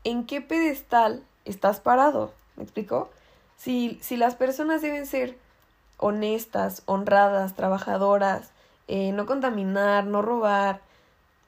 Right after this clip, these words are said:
no sé, no decir mentiras, etcétera, etcétera, ¿qué te hace pensar a ti que tú eres la excepción para no actuar de esta manera? Para tú sí tirar basura, tú sí contaminar y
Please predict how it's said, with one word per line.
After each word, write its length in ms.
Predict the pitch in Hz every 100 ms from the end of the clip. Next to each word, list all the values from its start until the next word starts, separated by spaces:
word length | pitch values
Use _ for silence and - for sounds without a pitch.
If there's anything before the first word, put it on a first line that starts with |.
| _ _ _ - 196 - -
no 180 | - 220
sé, 180 | 226 214
no 120 | 208
decir 240 | 226 269 269
mentiras, 540 | 269 247 233 220 202
etcétera, 400 | 202 226 214 214
etcétera, 500 | 202 220 208 214 202 - _ _ _
¿qué 120 | 302
te 140 | 311 330
hace 240 | 320 320
pensar 380 | 320 254 220 220
a 140 | 226
ti 400 | - 254 233 240 - _ _ -
que 400 | 220 202 196 196
tú 140 | 262 277
eres 200 | 277 277
la 100 | 262
excepción 520 | 240 214 - 220 220
para 180 | 214 208
no 240 | 214 226
actuar 340 | 233 - 240
de 80 | 233
esta 220 | 233 233
manera? 420 | 233 247 330 240 214 _ _
Para 240 | 208 214
tú 180 | 214 269
sí 460 | 269 - 277 262 262
tirar 240 | 247 220
basura, 520 | 208 233 233 214 202 -
tú 100 | 233
sí 320 | - 226 220
contaminar 760 | 220 220 208 196 196 196 196
y 180 | 196 208